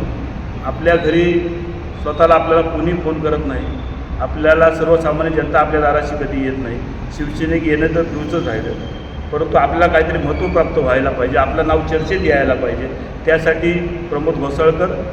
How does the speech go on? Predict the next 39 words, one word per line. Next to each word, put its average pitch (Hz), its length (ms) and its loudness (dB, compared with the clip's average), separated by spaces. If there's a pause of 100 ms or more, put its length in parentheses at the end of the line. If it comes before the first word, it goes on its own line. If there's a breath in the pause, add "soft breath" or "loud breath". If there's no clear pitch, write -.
(380)
आणि 170 180 -2 (320)
अरुण 156 160 0
चाळकेंनी 156 440 0
एक 165 240 -2
नसती 143 260 -4
खटाटोप 143 460 -4
चालू 127 180 0
केलेली 120 360 -4
आहे. 101 80 -8 (380)
ही 160 180 -2
दोन्ही 165 360 0
मंडळी 185 300 6
जी 185 180 2
आहे 151 200 4 (580)
सारी, 139 160 2 (640)
पण 147 120 -6
जर 160 140 4
पत्रकार 160 400 2
परिषदेचे 165 500 -2
चेहरे 165 220 0
जर 165 140 0
बारकाईत 147 320 4
करून 156 280 -2
बघितलं 147 320 0 (600)
तर 156 60 -2
बारा 156 260 6
गावचं 175 320 6
पाणी 160 180 2
पिऊन 165 200 0
आलेली 151 280 2
सारी 143 180 -2
मंडळी 120 340 -4
आहे. 98 180 -6 (420)
कधीही 165 400 4
एका 165 200 2
पक्षामध्ये 160 500 -2
स्थिर 156 240 -4
राहिलेली 139 580 -2 (260)
नाही. 123 140 -4